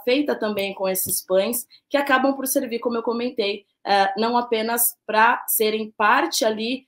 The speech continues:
ah, de uma guarnição, no que diz respeito a, a nós usarmos pra um antepasto,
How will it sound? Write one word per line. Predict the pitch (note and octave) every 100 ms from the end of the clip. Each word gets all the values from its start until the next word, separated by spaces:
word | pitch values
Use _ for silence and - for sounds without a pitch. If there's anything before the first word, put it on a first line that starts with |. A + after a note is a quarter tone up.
| _
ah, | - G3+ G3
de | G3
uma | A3 G#3+
guarnição, | G#3 G3+ G3 G3 - A3 B3+
no | C4+
que | A#3+
diz | G3+ -
respeito | G#3 - G3+ G#3 G#3 -
a, | G3 G3 F#3+ F#3+
a |
nós | F#3+ F#3+ F#3+ F#3+
usarmos | F#3 G3 F#3+ F#3+ -
pra | G3 F#3
um | F#3
antepasto, | F3+ E3+ - G3 A#3 B3 -